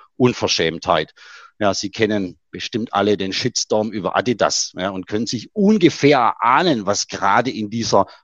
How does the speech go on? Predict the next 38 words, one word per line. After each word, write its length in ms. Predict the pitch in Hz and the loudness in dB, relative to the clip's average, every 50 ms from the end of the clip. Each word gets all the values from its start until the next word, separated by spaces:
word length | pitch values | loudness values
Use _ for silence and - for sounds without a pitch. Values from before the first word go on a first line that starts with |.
| _ _ | _ _
Branche 540 | - 101 92 92 98 107 123 120 - - 107 | -2 0 2 4 6 6 4 4 2 0 -2
im 300 | 90 - - 104 95 101 - | -4 -4 -6 -6 -6 -6 -6
Einzelhandel 720 | - 87 98 101 - - 101 85 92 87 87 80 90 85 76 | -6 -6 -4 -4 -6 -6 -4 -2 -2 -2 -2 -2 -6 -6 -6
dann 280 | - 82 80 82 82 - _ _ | -8 -8 -8 -8 -10 -14 _ _
zu 120 | - - 90 | -16 -12 -10
diesem 300 | - 92 78 80 90 76 | -8 -8 -8 -8 -10 -8
Zeitpunkt 560 | - - 82 85 - - - 87 82 - _ _ - - _ _ _ | -4 -2 -2 -2 -2 -6 -10 -10 -10 -10 _ _ -20 -20 _ _ _
abgegangen 600 | - 95 - - 98 - 95 76 76 76 71 71 | -4 -4 -4 -4 -6 -2 -2 -4 -4 -4 -12 -12
ist. 260 | - - - - - _ _ _ | -12 -12 -12 -14 -16 _ _ _
Also 240 | - 92 90 95 92 | -6 -4 -4 -4 -4
das 240 | 87 - - - 80 | -4 -6 -8 -6 -2
waren 260 | 82 80 82 80 73 _ _ - | -2 -2 -2 -2 -6 _ _ -10
wahnsinnige 640 | 87 87 90 90 82 - - 82 78 78 82 87 | -4 -2 -2 -2 -2 -4 -8 -10 -10 -12 -14 -10
Verhandlungen. 640 | - - 95 80 95 98 95 92 98 95 92 90 85 - - - - - - - | -6 -4 -4 -2 -2 -4 -2 -2 -2 -2 -2 -4 -8 -10 -16 -20 -20 -20 -20 -20
Ich 80 | - - | -10 -4
kann 140 | - 92 | -2 -2
mich 60 | 98 101 | 0 0
an 60 | 98 | 0
einen 240 | 69 90 98 101 95 | 0 0 0 0 -2
Kunden 320 | - - 104 110 104 101 | -4 -4 -4 -4 -2 -2
erinnern, 380 | 101 92 87 98 98 98 98 90 | -2 -2 -2 -2 -2 -2 -2 -2
der 100 | 90 85 | -4 -2
sagte 300 | - 98 87 - - 104 | -2 -2 -2 -2 -2 -2
irgendwie 220 | 95 95 104 101 | -2 -2 -2 -2
nach 140 | 98 87 - | -2 -2 -2
der 140 | - 101 - | -4 -6 -4
zehnten 360 | - - 92 92 - 104 95 | -4 -4 -4 -4 -4 -6 -6
Runde, 340 | 82 80 90 92 87 90 - - - - - _ | -4 -4 -4 -2 -4 -4 -6 -6 -12 -20 -8 _
„Wissen 220 | - 139 131 135 131 | 0 2 2 4 4
Sie 120 | 123 117 | 4 6
was, 160 | 120 127 123 | 4 4 4
Herr 140 | 139 123 110 | 4 4 4
Wohlfahrt, 400 | 110 110 104 92 110 98 - - - _ _ _ _ _ _ _ _ | 4 4 2 4 2 2 2 0 -8 _ _ _ _ _ _ _ _
verklagen 680 | - - 139 120 120 117 98 98 107 127 127 151 135 | -8 -6 -4 -2 0 0 0 0 0 -2 0 -2 0
Sie 160 | - - 110 98 | 0 0 0 0
mich 240 | 92 92 90 - | -2 -2 -4 -2
doch, 320 | - 101 82 69 - - - | -2 -2 -2 -2 -6 -6 0
weil 220 | 101 107 110 120 | 2 2 2 2